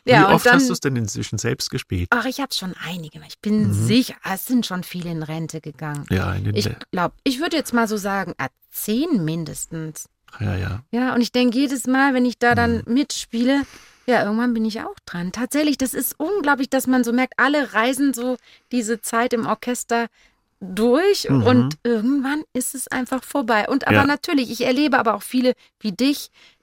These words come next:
Speaker 1: die diese schöne Mischung aus Dankbarkeit, bisschen Wehmut haben, aber die einfach sagen, "Es ist gut so, alles ist endlich hier", und natürlich auch die Zeit im B R S O.
Speaker 2: Ja, und ich muss dazu sagen,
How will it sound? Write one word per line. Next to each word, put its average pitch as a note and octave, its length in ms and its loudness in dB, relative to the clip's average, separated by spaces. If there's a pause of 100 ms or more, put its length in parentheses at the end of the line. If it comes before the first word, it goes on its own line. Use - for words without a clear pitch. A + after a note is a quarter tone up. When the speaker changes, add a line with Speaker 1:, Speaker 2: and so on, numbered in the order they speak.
Speaker 1:
die A#3 100 0
diese A3 240 0
schöne A#3+ 300 2
Mischung G#3+ 460 0
aus F#3+ 220 -4
Dankbarkeit, A3 680 0
bisschen C4+ 480 -2
Wehmut B3 480 2
haben, A#3+ 140 0
aber A3+ 180 0
die G#3+ 120 -6
einfach A#3+ 180 -2
sagen, B3 240 -6
"Es - 180 -6
ist - 160 -8
gut - 180 -8
so, - 100 -4
alles - 360 2 (340)
ist - 180 -6
endlich F3 360 -4
hier", G#3+ 280 0
und G#3+ 120 -4
natürlich G3 380 -6
auch F#3+ 80 -6
die G#3+ 160 -8
Zeit G#3+ 240 -2
im G3 120 -4
B G#3+ 100 0
R F#3 160 0
S - 180 -4
O. G3 180 0
Speaker 2:
Ja, F#2+ 300 -8
und G#2 200 -4
ich - 140 -4
muss B2+ 160 2
dazu - 260 -4
sagen, A2 280 2